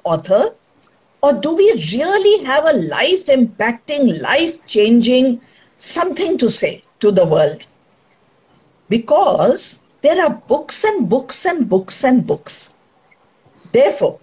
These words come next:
the first thing is, the muse will sit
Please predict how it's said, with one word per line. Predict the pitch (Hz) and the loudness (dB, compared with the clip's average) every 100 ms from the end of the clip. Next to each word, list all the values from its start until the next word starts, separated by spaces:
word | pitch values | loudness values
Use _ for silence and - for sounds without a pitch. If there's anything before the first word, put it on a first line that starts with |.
| - | -6
the | 175 | -4
first | 175 269 480 - - | -2 0 0 0 -2
thing | 381 233 | 0 2
is, | 175 240 - - _ _ _ - - | 2 0 -8 -20 _ _ _ -16 -2
the | 208 | 0
muse | 202 220 294 381 427 - | 0 0 2 2 -2 -2
will | 240 262 262 | 0 0 0
sit | - - 311 - | -4 -4 -2 -2